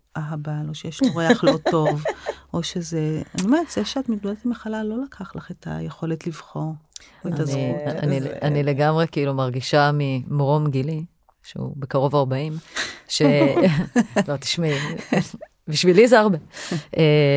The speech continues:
Speaker 3: לא, אבל אני אומרת, באמת, ה-, התובנות שיש לי היום,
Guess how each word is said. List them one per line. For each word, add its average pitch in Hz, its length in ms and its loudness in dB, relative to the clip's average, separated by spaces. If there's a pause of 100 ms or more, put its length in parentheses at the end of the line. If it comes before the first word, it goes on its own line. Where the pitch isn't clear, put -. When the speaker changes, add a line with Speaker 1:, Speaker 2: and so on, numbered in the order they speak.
(160)
Speaker 3:
לא, 202 160 8
אבל 156 140 2
אני 143 160 2
אומרת, 170 160 0
באמת, 151 300 -2
ה-, 143 320 -4
התובנות 143 840 -4
שיש 156 340 -2
לי 175 220 4
היום, 135 440 2